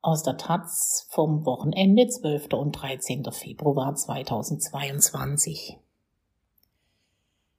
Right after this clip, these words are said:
Risikogeburt. Mit teils unlauteren Begründungen werden kleine Geburtsstationen auf dem Land geschlossen und Geburten in großen Krankenhäusern in den Städten zentriert.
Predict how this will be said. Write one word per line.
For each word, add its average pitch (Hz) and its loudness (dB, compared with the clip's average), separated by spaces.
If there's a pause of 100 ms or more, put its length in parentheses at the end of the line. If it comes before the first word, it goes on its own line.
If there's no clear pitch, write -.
(380)
Risikogeburt. 180 12 (1080)
Mit 165 8
teils 160 8
unlauteren 175 12
Begründungen 180 8
werden 151 8
kleine 139 4
Geburtsstationen 202 6
auf - -4
dem 208 10
Land 156 8
geschlossen 160 4
und 147 2
Geburten 135 6
in 117 2
großen 170 6
Krankenhäusern 185 8
in 185 4
den 190 10
Städten - 2
zentriert. 139 0